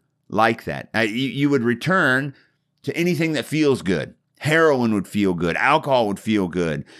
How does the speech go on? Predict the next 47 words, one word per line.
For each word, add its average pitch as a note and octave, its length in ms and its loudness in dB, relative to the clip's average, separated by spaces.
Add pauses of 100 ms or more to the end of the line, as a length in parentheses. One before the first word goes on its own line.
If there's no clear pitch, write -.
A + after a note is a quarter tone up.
(120)
Maybe D#3 200 2
being D3 380 -2
evil D3+ 360 2
or B2+ 100 4
mean D3 420 2
to B2 80 0
people F3+ 460 -2
would G#2+ 160 0
feel D#3 360 0
good. F#2 300 -2 (460)
But B2+ 180 -2
you F#3 60 0
would F#3 100 0
be C#3 80 2
doing F3+ 380 0
all C3 120 4
these A#2 160 0
things B2 140 0
because B2+ 340 -2
you're E3+ 80 0
not E3+ 200 -2
living D#3 240 -2
your C3+ 100 0
life C3 240 0
by A2+ 80 -8
any A#2+ 140 -2
value. B2 260 0
And A#2 80 -4
that's C3+ 200 -4
ten G#3 300 -4
times B2+ 320 -4
worse G2 380 -4 (800)
than A2+ 240 4
losing. A2+ 400 2 (480)
At G#2+ 100 -4
least A#2+ 300 0
I C3 160 6
think F#2 240 -4
so. - 240 -12 (1200)
And G2 140 -2
so A2 420 2 (460)
there E3+ 160 4
are C#3 140 6
a G#2+ 40 2
lot D#3 520 2
of D3+ 100 -4
things D#3 400 0